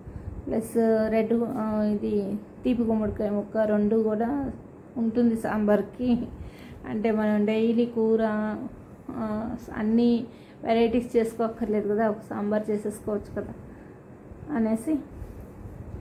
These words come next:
Already మేము టెన్ డేస్ నుంచి కూరలు లేకుండా ఉన్నాము. తర్వాత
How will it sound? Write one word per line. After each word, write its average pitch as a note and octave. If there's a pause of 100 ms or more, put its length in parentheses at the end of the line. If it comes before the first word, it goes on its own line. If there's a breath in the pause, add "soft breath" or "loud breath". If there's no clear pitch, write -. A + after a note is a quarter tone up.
(160)
Already A3
మేము A#3
టెన్ G#3+
డేస్ A3
నుంచి A3+
కూరలు A3
లేకుండా G#3+
ఉన్నాము. G3+ (1300 loud breath)
తర్వాత A3